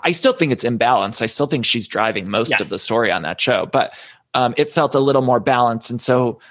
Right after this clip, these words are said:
Speaker 1: when it is like that, I love her. I love her on the show, and I like the, the doses of her family and all of that kind of stuff. But it, it needs,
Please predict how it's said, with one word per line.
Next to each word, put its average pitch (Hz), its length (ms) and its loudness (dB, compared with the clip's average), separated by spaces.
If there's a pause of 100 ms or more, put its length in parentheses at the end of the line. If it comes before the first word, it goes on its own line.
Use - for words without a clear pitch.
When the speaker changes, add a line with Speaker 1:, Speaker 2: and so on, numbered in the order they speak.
Speaker 1:
when 139 180 0
it 147 100 0
is 165 220 2
like 131 220 2
that, 123 340 0
I 127 140 0
love 123 460 2
her. 117 380 4 (160)
I 123 120 2
love 123 320 2
her 101 160 0
on 95 140 -2
the - 60 -8
show, - 380 -2
and 110 220 -4
I 123 120 4
like 120 340 2
the, 113 200 2 (180)
the 175 200 -2 (640)
doses 120 320 2
of 113 140 0
her 120 80 0
family 139 380 2
and 127 120 4
all 117 100 4
of 113 80 0
that 117 200 -2
kind 101 140 -6
of - 60 -8
stuff. - 320 -4
But 120 200 2 (460)
it, - 200 -4
it 160 160 0
needs, 175 360 2